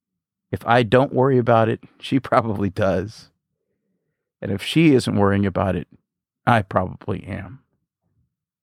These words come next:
That's one of the things that I really appreciate about the relationship we have. She was doing what she could, but I knew at some point she would need to crash.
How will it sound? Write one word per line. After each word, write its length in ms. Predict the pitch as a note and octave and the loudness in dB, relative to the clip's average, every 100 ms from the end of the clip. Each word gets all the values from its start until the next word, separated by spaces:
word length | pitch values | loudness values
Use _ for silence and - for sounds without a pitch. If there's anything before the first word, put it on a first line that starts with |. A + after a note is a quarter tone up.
| _ | _
That's 280 | C#3 D3 - | 0 0 0
one 180 | E3+ G3+ | 0 2
of 80 | |
the 100 | A2+ | -2
things 300 | - A2 G#2 | 2 0 0
that 160 | - G#2 | -2 0
I 40 | |
really 420 | G#2 G2 G#2+ G2 G2 | 0 0 -2 0 -4
appreciate 540 | - - F2 F2+ F#2 | -6 -10 -8 -4 -4
about 280 | E2+ F2 F2 | -2 -6 -8
the 80 | F#2+ | -8
relationship 680 | F2 E2+ - F#2 - F2+ | -8 -8 -10 -12 -12 -12
we 100 | F2 | -14
have. 340 | F2 F#2 - - _ _ _ _ _ _ _ _ _ _ _ _ | -14 -16 -16 -20 _ _ _ _ _ _ _ _ _ _ _ _
She 200 | - D3 | -2 4
was 160 | C3+ G2+ | 4 4
doing 300 | C3+ C#3+ D#3+ | 2 2 0
what 180 | D#3 - | -2 -4
she 160 | A#2+ | -6
could, 580 | F#2+ - G2 F#2 - - _ _ _ _ _ _ _ _ _ _ _ _ _ - | -6 -8 -8 -10 -16 -20 _ _ _ _ _ _ _ _ _ _ _ _ _ 0
but 120 | A2+ | 2
I 140 | A#2 | 4
knew 200 | A#2 C#3 | 4 2
at 120 | C3+ | 0
some 260 | - E3+ D3+ | -2 0 0
point 420 | - E2+ B1+ - _ _ _ _ _ _ _ | -2 -10 -10 -18 _ _ _ _ _ _ _
she 140 | - B2 | -8 -4
would 140 | A#2 | 0
need 160 | G#2 - | -2 -4
to 40 | |
crash. 540 | - F2+ - - _ | -6 -6 -6 -16 _